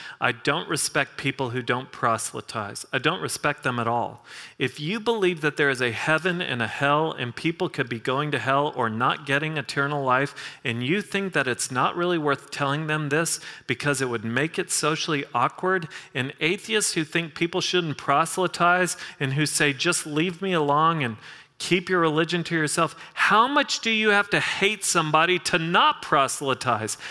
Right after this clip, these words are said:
How much do you have to hate somebody to believe everlasting life is possible and not tell them that?" I mean, if I believed beyond the shadow of a doubt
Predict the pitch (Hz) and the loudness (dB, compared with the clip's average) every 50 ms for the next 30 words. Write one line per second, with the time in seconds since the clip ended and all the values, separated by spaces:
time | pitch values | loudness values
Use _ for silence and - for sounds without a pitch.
0 | - - - - - 220 247 277 302 311 302 - - - 240 233 240 233 233 - | -14 -8 -2 4 6 6 6 6 4 2 0 0 -4 -2 -2 2 4 4 2 4
1 | - 202 156 - - - 233 247 - - - 226 214 202 202 196 196 208 208 165 | 4 2 2 2 2 0 0 2 0 0 0 0 2 4 4 4 4 2 0 0
2 | - 196 175 185 190 196 190 185 160 - - - 202 226 254 247 269 254 233 220 | 0 0 2 4 4 4 4 4 2 -4 0 4 4 4 6 6 4 6 6 6
3 | 208 220 214 - - 220 214 202 190 185 190 185 - 175 151 - - - 202 190 | 6 6 4 4 0 0 0 4 4 4 4 4 2 -2 -4 -4 0 4 6 6
4 | 196 196 185 185 151 143 135 131 - - - - - - - - 143 143 143 143 | 6 6 2 2 2 4 4 2 2 -2 -12 -14 -14 -6 -2 0 0 2 4 4
5 | 151 156 151 - - - 131 123 123 117 127 110 110 107 104 107 - 139 135 139 | 4 4 2 0 -2 0 0 0 0 -2 -2 -2 -2 -4 -4 -4 -2 0 -2 0
6 | 143 147 143 139 131 120 - 156 165 185 196 175 185 165 156 147 139 131 110 - | 0 0 0 0 -2 0 2 4 4 4 2 0 0 2 2 2 2 0 -4 -4
7 | - 143 131 127 120 120 120 113 - - - 147 143 156 180 175 175 165 170 180 | -4 -2 0 0 0 0 -2 -4 -4 0 0 2 2 2 2 2 2 0 -2 0
8 | 143 131 110 107 107 - | 0 0 0 0 -2 -6